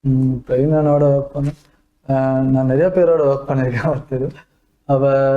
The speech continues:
மத்தாக்களோட அவரு டிஃபரன்ஷியேட் பண்ண நேரம் வந்து, அஹ், mostly A to Z எல்லா ஒர்க்கும் அவரே பண்ணிடுவாரு. அவ எங்களுக்கு ஒர்க் வைஸ் கொஞ்சம் கம்மியா தான் இருக்கும்.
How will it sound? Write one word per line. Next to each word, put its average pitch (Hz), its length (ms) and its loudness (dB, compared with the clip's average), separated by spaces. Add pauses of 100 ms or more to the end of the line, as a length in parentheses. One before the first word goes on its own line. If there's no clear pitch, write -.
(480)
மத்தாக்களோட 170 840 0
அவரு 151 580 0 (100)
டிஃபரன்ஷியேட் 165 600 -2
பண்ண 151 280 -2
நேரம் 147 260 2
வந்து, 165 580 2 (560)
அஹ், 135 560 0
mostly 180 320 0
A 165 140 2
to 170 120 0
Z 165 180 0
எல்லா 151 340 2
ஒர்க்கும் 147 100 -2
அவரே 135 300 2
பண்ணிடுவாரு. 127 640 -2 (920)
அவ 127 180 -2
எங்களுக்கு 151 420 0
ஒர்க் 151 360 0
வைஸ் 175 240 2
கொஞ்சம் 143 260 0
கம்மியா 147 320 2
தான் 143 160 0
இருக்கும். 123 220 -8